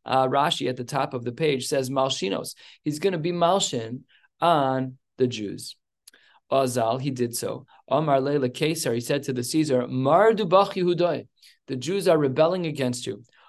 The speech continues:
Amar le mi yemar, how do you know this? Amar le shadar lehu korbana, go send a sacrifice. Tell them that you wanna send a sacrifice and see what they do. Chazis i makrivin le,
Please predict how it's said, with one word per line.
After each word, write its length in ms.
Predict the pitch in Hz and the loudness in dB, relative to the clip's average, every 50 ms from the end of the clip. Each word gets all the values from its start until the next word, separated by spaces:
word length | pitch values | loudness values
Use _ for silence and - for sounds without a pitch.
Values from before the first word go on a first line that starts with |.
| _ _ | _ _
Amar 240 | - 117 127 143 143 | -6 0 2 2 4
le 180 | 151 170 175 165 | 4 4 2 2
mi 240 | 151 151 143 127 117 | 2 0 0 0 -2
yemar, 440 | 107 107 107 107 110 113 135 151 151 _ _ _ _ | -2 -4 -6 -8 -8 -8 -8 -10 -14 _ _ _ _
how 200 | - 139 139 151 | -2 0 0 2
do 60 | 151 | 2
you 140 | 143 135 131 | 2 0 0
know 180 | 123 113 104 | 0 -2 -2
this? 360 | 101 98 123 - - - - - _ _ _ _ | -4 -6 -8 -8 -8 -10 -12 -14 _ _ _ _
Amar 220 | - - 127 139 160 | -8 -4 -2 -2 0
le 140 | 180 196 180 | 0 0 0
shadar 480 | 156 160 - 233 214 214 214 196 185 | 0 2 2 2 2 4 4 4 4
lehu 300 | 175 175 165 170 175 175 | 2 2 2 2 0 0
korbana, 480 | 170 - 147 131 117 117 110 107 127 151 - _ _ _ _ - | 2 2 2 2 2 2 -4 -8 -10 -12 -14 _ _ _ _ -8
go 160 | - - 208 | -6 -6 -4
send 320 | 196 - - 196 190 190 175 | -4 -4 -4 -4 -4 -2 0
a 180 | 175 165 160 | 0 0 0
sacrifice. 640 | 160 156 - 160 143 139 127 143 131 135 117 113 117 | 0 0 0 0 0 0 -2 -4 -6 -4 -6 -6 -6
Tell 180 | - - 170 175 | -4 -2 -2 0
them 140 | 170 165 160 | 0 -2 -2
that 120 | 156 156 | -2 -2
you 80 | 156 143 | -2 -2
wanna 240 | 147 147 143 139 | -2 -2 -2 -4
send 260 | 135 - 143 127 127 127 | -4 -6 -6 -6 -4 -6
a 40 | |
sacrifice 580 | 123 - - - 127 - - 131 - 147 151 151 | -6 -6 -8 -8 -8 -10 -10 -8 -6 -6 -6 -6
and 100 | 151 147 | -6 -6
see 180 | 135 - - 170 | -6 -4 -4 -2
what 160 | 160 160 151 | -2 -2 -2
they 120 | 160 156 | -2 -4
do. 160 | 147 143 120 | -4 -4 -6
Chazis 440 | 135 - - 185 208 185 190 175 - - 156 | -6 -4 -2 -2 0 0 -2 -2 -2 -4 -6
i 40 | 147 | -4
makrivin 540 | 143 127 123 123 - 151 151 131 127 120 | -2 -2 -4 -4 -4 -4 -2 -2 -2 -4
le, 160 | 117 117 113 | -4 -6 -10